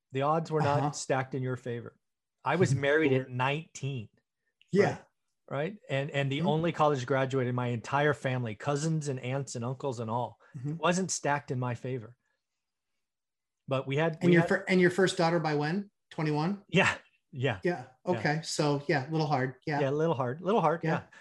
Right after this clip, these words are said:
Speaker 1: Yeah, I remember. Yeah, food or diapers. Yeah, exactly. It's like, okay,
Speaker 2: <laughs>
Speaker 1: whatever. That's
Speaker 2: Exactly.
Speaker 1: not good. Uh, but yeah,
Speaker 2: Yeah.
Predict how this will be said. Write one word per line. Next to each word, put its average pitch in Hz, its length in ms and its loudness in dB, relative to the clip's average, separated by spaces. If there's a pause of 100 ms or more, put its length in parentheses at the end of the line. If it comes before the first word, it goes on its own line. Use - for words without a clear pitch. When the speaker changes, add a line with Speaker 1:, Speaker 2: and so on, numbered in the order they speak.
(220)
Speaker 1:
Yeah, 156 140 4
I 143 60 4
remember. 156 400 2
Yeah, 131 160 0
food 151 260 0
or 156 80 2
diapers. 127 440 -2
Yeah, 117 200 -8
exactly. 120 440 -12
It's - 80 -18
like, - 120 -16 (120)
okay, 165 160 4
Speaker 2:
<laughs> 165 120 2
Speaker 1:
whatever. 151 260 -6 (440)
That's - 20 -4 (180)
Speaker 2:
Exactly. - 80 -14
Speaker 1:
not 135 120 -12
good. 131 160 -8 (320)
Uh, 165 200 4
but 196 140 0
yeah, 170 260 6
Speaker 2:
Yeah. - 100 -16